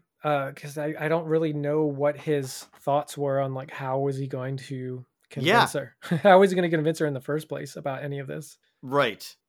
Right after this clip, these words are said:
Speaker 2: And honestly, he basically gives up. She's forgotten Rem too, and he, he just starts talking about how upset he is, and she can even see how he looks like he's in so much pain.
Speaker 1: Right.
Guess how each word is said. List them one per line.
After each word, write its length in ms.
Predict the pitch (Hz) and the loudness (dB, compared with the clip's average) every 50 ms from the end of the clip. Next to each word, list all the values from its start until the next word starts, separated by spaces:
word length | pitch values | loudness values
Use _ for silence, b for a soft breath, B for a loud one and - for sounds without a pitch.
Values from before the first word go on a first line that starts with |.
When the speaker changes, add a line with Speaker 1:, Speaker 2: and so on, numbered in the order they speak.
| _ _ | _ _
Speaker 2:
And 140 | 131 139 147 | -6 -6 -2
honestly, 560 | 170 175 170 185 196 190 180 - 180 170 160 | 0 0 2 2 2 0 0 0 0 0 0
he 400 | 156 151 180 175 180 175 156 - _ _ _ _ | 0 0 -2 -4 -4 -6 -10 -12 _ _ _ _
basically 400 | - 220 277 277 392 - 254 240 | 2 2 2 2 0 0 0 0
gives 420 | 196 143 - 165 180 170 147 123 139 | 0 2 2 2 2 2 0 0 2
up. 260 | 170 180 - - - _ _ _ _ _ _ _ _ _ _ _ | 2 2 0 -4 -10 _ _ _ _ _ _ _ _ _ _ _
She's 380 | _ - - - 160 170 160 - | _ -10 -4 -2 0 0 0 -2
forgotten 420 | - 175 151 165 151 143 139 139 | -2 4 6 6 6 6 4 2
Rem 260 | 135 139 139 139 139 135 | 2 2 2 2 0 -2
too, 460 | - - 165 151 147 135 123 113 98 - | -4 -4 -2 0 2 2 0 0 -2 -4
and 80 | 113 | -2
he, 320 | 120 127 131 131 123 120 - _ _ _ | -2 -2 -2 -2 -4 -8 -12 _ _ _
he 200 | _ - 120 139 | _ -14 -12 -8
just 180 | 139 175 214 208 | -6 -4 -4 -2
starts 260 | - 175 151 139 135 | 0 0 0 0 -2
talking 340 | - - 165 160 160 165 151 | 0 0 2 2 2 0 0
about 180 | 139 123 120 120 | 0 2 0 2
how 300 | 127 123 123 113 104 98 - _ _ | 2 0 0 0 -2 -4 -10 _ _
upset 520 | 123 110 - - - - - - 165 185 196 | -12 -12 -10 -10 -8 -6 0 2 2 2 2
he 180 | 196 185 151 143 | 2 0 0 0
is, 140 | 139 135 | 0 0
and 280 | 123 120 127 131 135 143 | -2 -2 -4 -4 -6 -6
she 180 | - - 294 285 | -4 -2 0 0
can 120 | 311 277 | 2 2
even 200 | 262 220 175 147 | 2 2 0 0
see 280 | 139 - - 220 208 190 | -2 -4 -2 0 0 2
how 380 | 185 160 143 139 131 131 127 B B B B | 4 6 6 6 6 4 2 B B B B
he 160 | _ - 151 | _ -4 -2
looks 280 | 156 165 185 180 180 - | 0 0 0 0 0 0
like 200 | 151 135 123 - | 0 0 0 -2
he's 240 | - 127 120 113 120 | -4 -6 -6 -6 -8
in 100 | 107 107 | -10 -10
so 220 | - - 214 208 | -2 0 2 2
much 260 | 202 165 120 - - | 2 0 -4 -6 -12
pain. 600 | _ - 180 180 202 180 139 107 92 98 - - - _ _ _ _ | _ -6 -4 -2 0 0 0 -2 -4 -8 -12 -16 -20 _ _ _ _
Speaker 1:
Right. 280 | 151 143 151 139 139 | -2 0 0 0 0